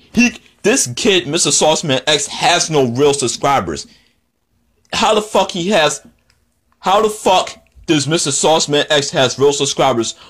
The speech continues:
but when everybody dislike his fucking videos and fucking roast the shit out of him, talking about he's the worst YouTuber of all time, he's a bitch,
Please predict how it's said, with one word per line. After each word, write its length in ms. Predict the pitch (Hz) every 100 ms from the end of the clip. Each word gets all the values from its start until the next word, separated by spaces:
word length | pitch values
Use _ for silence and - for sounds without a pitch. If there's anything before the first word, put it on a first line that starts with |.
| -
but 120 | 135
when 180 | 110 -
everybody 500 | 139 170 135 156 139
dislike 400 | 135 120 - 147
his 220 | 170 151
fucking 320 | - 156 170 135
videos 440 | 135 127 123 127 - - -
and 100 | -
fucking 440 | - 156 - 117
roast 240 | 110 160 -
the 60 |
shit 200 | 156 165
out 200 | 143 127
of 80 | 131
him, 60 | 120 - -
talking 280 | - 147 139
about 160 | 131
he's 200 | 123 156
the 100 | -
worst 400 | 117 107 147 147
YouTuber 400 | 143 151 165 143
of 140 | 127 -
all 180 | 131 143
time, 360 | 143 156 131 123 - -
he's 160 | 143
a 60 | 120
bitch, 380 | 104 135 143